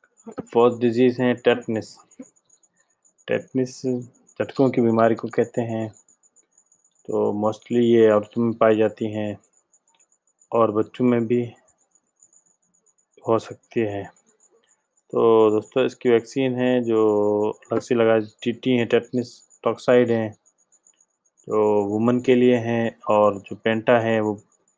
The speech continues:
पांच बीमारियों की जो वैक्सीन ऐड हैं, जो रूटीन के तौर पे तीन डोज बच्चे को लगते हैं, तो उसमें भी टेटनस की वैक्सीन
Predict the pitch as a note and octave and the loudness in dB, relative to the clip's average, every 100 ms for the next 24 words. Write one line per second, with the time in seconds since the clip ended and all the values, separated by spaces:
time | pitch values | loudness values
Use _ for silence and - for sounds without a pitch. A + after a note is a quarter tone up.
0 | _ _ _ - A#2 A#2 - A2+ A2+ A2 | _ _ _ -2 0 0 -4 -2 -2 -4
1 | G#2 G#2+ G#2+ G#2 - A2 A2 A#2 A2+ A2 | -6 -4 -2 -4 -6 -4 2 2 2 0
2 | G#2 G2 - A#2 A2 A2+ A2 G#2 A2 - | -4 -4 -4 -2 -2 0 0 -2 -8 -4
3 | A#2 A2+ A2 G#2 G#2+ - A2 G#2+ G#2 - | -2 2 2 2 -4 -2 -2 -2 -6 -10
4 | A2 G#2+ G2 G#2+ G#2+ _ A#2 A2 - _ | -8 -8 -8 -10 -10 _ -8 -6 -8 _
5 | _ _ _ _ _ - A2 A#2+ B2+ B2+ | _ _ _ _ _ -10 0 2 2 2
6 | A#2 A#2+ A2+ - A2+ G#2+ - A2+ | 0 0 -4 -2 -2 -2 -4 -6